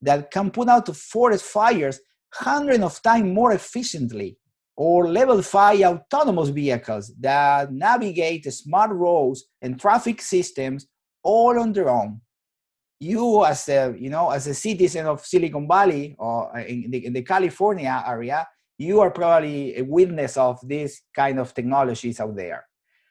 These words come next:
While the long-term balance in fourth wave, A I remains to be seen.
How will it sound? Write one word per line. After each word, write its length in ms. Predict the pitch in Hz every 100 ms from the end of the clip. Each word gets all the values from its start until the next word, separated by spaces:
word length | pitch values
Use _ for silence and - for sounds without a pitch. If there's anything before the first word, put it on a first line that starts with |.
| _ _ _ _
While 220 | 165 185
the 120 | 180
long-term 800 | 180 247 277 262 190 180 156 123 -
balance 680 | 123 156 190 196 185 180 - -
in 320 | 151 160 151
fourth 420 | - 180 208 202
wave, 540 | 160 160 123 120 127 _ -
A 180 | 147 170
I 200 | 185 196
remains 560 | 170 151 147 151 151 -
to 80 |
be 180 | 135 135
seen. 440 | 123 117 104 87